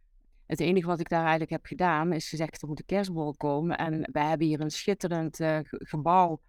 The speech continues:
om, eh, dat te doen. Eh, er is alles, is, zit erin. Het is een soort theaterachtig iets, vrij klinisch. En ik zeg van, ja, wat ik belangrijk vind na vorig jaar, dit jaar, is dat er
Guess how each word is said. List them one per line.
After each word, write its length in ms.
om, 380
eh, 100
dat 200
te 120
doen. 300
Eh, 280
er 120
is 100
alles, 380
is, 320
zit 260
erin. 400
Het 200
is 160
een 160
soort 280
theaterachtig 760
iets, 180
vrij 240
klinisch. 600
En 120
ik 160
zeg 300
van, 140
ja, 80
wat 120
ik 200
belangrijk 400
vind 400
na 260
vorig 400
jaar, 220
dit 240
jaar, 280
is 180
dat 200
er 140